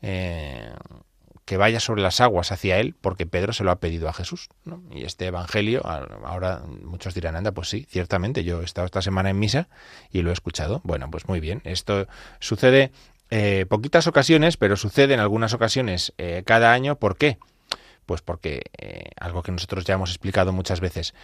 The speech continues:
nosotros tenemos dos ciclos en el leccionario. Uno es el ferial y otro es el dominical, ¿verdad? Ferial llamamos al de los días del lunes al sábado y otro es el dominical,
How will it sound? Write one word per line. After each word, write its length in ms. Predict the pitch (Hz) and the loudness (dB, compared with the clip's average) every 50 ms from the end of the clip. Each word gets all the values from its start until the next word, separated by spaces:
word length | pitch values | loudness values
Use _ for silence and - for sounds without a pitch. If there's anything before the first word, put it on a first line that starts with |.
| - - - - - | -20 -20 -20 -16 -12
nosotros 360 | - 87 95 - 95 95 - | -10 -8 -6 -4 -2 -2 -2
tenemos 440 | - 104 101 101 107 110 110 101 101 | 0 -2 0 0 0 -2 -4 -2 0
dos 260 | 104 110 110 101 - | 2 2 2 2 0
ciclos 720 | - - 120 117 - - 113 107 113 135 151 - - - _ - | -2 -2 -2 -2 0 2 2 4 4 4 2 0 -8 -10 _ -10
en 140 | 107 98 92 | -6 -4 -4
el 120 | 90 87 | -2 -2
leccionario. 640 | 90 90 - - 95 90 95 104 107 101 85 82 78 - | -2 -4 -4 -4 -4 0 2 2 2 2 0 -4 -4 -4
Uno 260 | 87 95 95 92 92 | -4 -4 -2 -2 -2
es 180 | 98 92 - - | -2 -2 -4 -4
el 160 | - 92 85 | -4 -4 -4
ferial 560 | - - 98 87 92 98 110 117 127 139 151 - | -4 -4 -4 -2 2 6 6 6 6 6 2 0
y 100 | 98 95 | -2 -2
otro 160 | 92 107 110 | 0 -2 -2
es 80 | - | 0
el 120 | 120 117 107 | 0 0 2
dominical, 600 | 104 95 92 87 85 87 82 - 98 95 87 78 | 2 0 0 0 -2 -2 2 4 4 4 4 2
¿verdad? 460 | 76 80 80 82 92 101 123 135 - | -6 -8 -6 -2 0 0 0 -2 -4
Ferial 400 | - - 90 82 90 90 92 101 | -10 -8 -6 -2 0 0 0 2
llamamos 360 | 95 98 98 104 113 113 95 101 | 2 2 2 2 0 -2 -2 -2
al 120 | 95 90 | -2 -2
de 80 | 90 85 | -2 -2
los 180 | 85 82 - - | -2 -4 -2 0
días 340 | 107 110 104 90 87 - | 2 4 4 4 2 0
del 180 | - 85 82 82 | -4 -6 -6 -4
lunes 320 | 82 87 92 95 90 87 | -4 -4 -2 -2 -2 -2
al 160 | 98 92 95 - | -2 -2 -2 2
sábado 540 | - 123 120 120 117 113 117 131 165 - _ _ _ - - - - - - - _ - | 6 6 8 8 8 6 6 2 0 -2 _ _ _ -20 -20 -20 -20 -20 -20 -20 _ -4
y 100 | - 87 | -2 0
otro 220 | 85 - 95 95 | 2 2 4 2
es 120 | 101 - | 4 4
el 160 | 113 113 113 104 | 4 2 4 4
dominical, 720 | 107 98 95 92 90 87 87 - 113 104 95 82 82 | 2 2 2 0 -2 -2 0 4 6 6 6 4 2